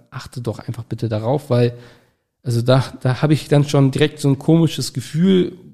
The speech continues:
also würde ich haben, wo ich sage, hey, äh, hat das einen Hintergrund, machst du heute Homeoffice oder, ne, und dann merkst du schon, ist der Inhaber einfach, ähm, ehrlich oder nicht? Ich meine,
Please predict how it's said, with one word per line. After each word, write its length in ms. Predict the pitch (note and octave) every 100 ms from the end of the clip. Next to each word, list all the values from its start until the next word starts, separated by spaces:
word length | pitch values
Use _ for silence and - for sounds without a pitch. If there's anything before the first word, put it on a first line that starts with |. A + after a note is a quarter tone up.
| -
also 260 | C#3 B2 B2
würde 160 | C#3+ C#3+
ich 180 | -
haben, 320 | D3 D#3 E3 D3 - - _
wo 80 | C#3
ich 80 | B2
sage, 260 | C#3 C#3
hey, 420 | C3+ D3 F3 F3 - -
äh, 220 | B2 -
hat 220 | - D3 C#3
das 120 | C3
einen 80 | B2+
Hintergrund, 540 | G3 F3 C#3 E3+ G3+
machst 220 | C#3 -
du 40 | C3
heute 220 | B2+ B2+
Homeoffice 520 | D3+ F#3 E3 F3 E3
oder, 340 | C3+ B2+ B2 - - - _ -
ne, 180 | C#3
und 140 | - C#3
dann 120 | B2+
merkst 320 | C#3 D3 -
du 40 | C#3
schon, 340 | - G2+ F2+ _ _
ist 140 | - -
der 80 | B2+
Inhaber 300 | B2+ A#2 A2+
einfach, 340 | A2+ A2 G2+ _ _ _ _ -
ähm, 640 | A#2+ G#2+ G#2 G#2 - - -
ehrlich 500 | A#2+ C3+ F3 F3+ - - _ _
oder 220 | C3+ C#3
nicht? 300 | C3 A#2+ - - _ _
Ich 120 | -
meine, 260 | B2+ B2